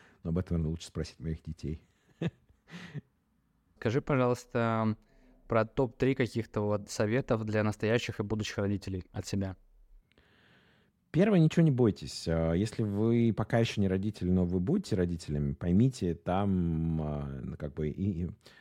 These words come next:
Speaker 1: ну, в, в, там много, с одной стороны, неизведанного, много, правда, сложностей,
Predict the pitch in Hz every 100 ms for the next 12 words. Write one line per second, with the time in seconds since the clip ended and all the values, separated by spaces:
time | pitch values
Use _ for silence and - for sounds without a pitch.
0 | _ - 92 - 85 - _ _ - _
1 | - _ _ _ - 127 147 160 - 120
2 | 131 - 117 117 110 123 101 117 135 98
3 | 95 87 87 165 226 143 87 - 127